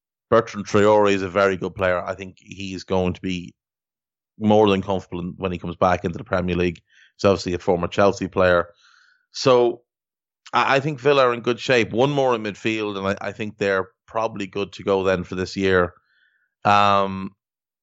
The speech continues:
two good managers last night. I have to say, I, th-, I thought the tactical side of things was quite good.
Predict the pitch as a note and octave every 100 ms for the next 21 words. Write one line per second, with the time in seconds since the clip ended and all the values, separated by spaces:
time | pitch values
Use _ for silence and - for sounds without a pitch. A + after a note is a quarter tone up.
0 | _ _ _ _ _ _ _ _ _ _
1 | _ _ C3+ D3 B2+ B2+ C3+ A#2+ G2+ F#2
2 | F#2 F#2 F2 F#2+ A2 - A2+ G2+ A2 G#2+
3 | G#2 A#2 - - A#2 B2 - G2 - G2+
4 | F2+ F#2+ F2 F2 - F#2+ F2 G#2 G2